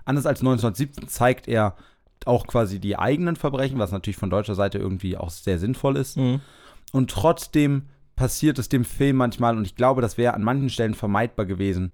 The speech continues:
Speaker 1: den Gegner als nochmal so ein Ticken grausamer als ich
Speaker 2: Ja,
Speaker 1: sag.
Speaker 2: ja.
Speaker 1: Oder nicht grausamer, aber
Speaker 2: Aber halt wirklich einfach so, ja, ich weiß, das war am Westen nichts Neues, äh, im Westen nichts Neues, bei, bei neunzehnhundertsiebzehn,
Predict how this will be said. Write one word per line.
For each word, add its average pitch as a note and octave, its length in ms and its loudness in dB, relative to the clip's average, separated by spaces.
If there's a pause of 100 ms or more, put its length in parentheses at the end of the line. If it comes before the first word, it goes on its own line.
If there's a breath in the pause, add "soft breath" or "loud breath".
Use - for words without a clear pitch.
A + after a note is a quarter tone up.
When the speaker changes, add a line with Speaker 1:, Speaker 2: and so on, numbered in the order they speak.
Speaker 1:
den G#2+ 240 2
Gegner A#2+ 640 2 (380)
als G#2+ 440 -2 (480)
nochmal D3 440 2
so C3 100 2
ein A#2+ 80 -2 (340)
Ticken E3+ 300 2
grausamer A2 460 4
als G2+ 120 -2
ich C3+ 60 2
Speaker 2:
Ja, C3 80 6
Speaker 1:
sag. B2 120 6
Speaker 2:
ja. A#2+ 60 4
Speaker 1:
Oder D#3+ 140 6 (180 loud breath)
nicht E3+ 220 2
grausamer, B2+ 680 4
aber A#2 340 4 (260 loud breath)
Speaker 2:
Aber B2+ 160 6
halt C3+ 180 6
wirklich D3 240 2
einfach C3 200 4
so, B2 380 4
ja, B2+ 120 4
ich C3 120 4
weiß, B2+ 140 4
das C3 220 0
war C3+ 320 4
am C3 100 4
Westen B2+ 240 2
nichts C3 240 0
Neues, B2+ 240 4
äh, B2 80 4
im A2 160 0
Westen A2 180 0
nichts A2+ 80 -2
Neues, A#2 140 2
bei, A#2+ 160 4
bei A#2+ 120 4
neunzehnhundertsiebzehn, C3 680 2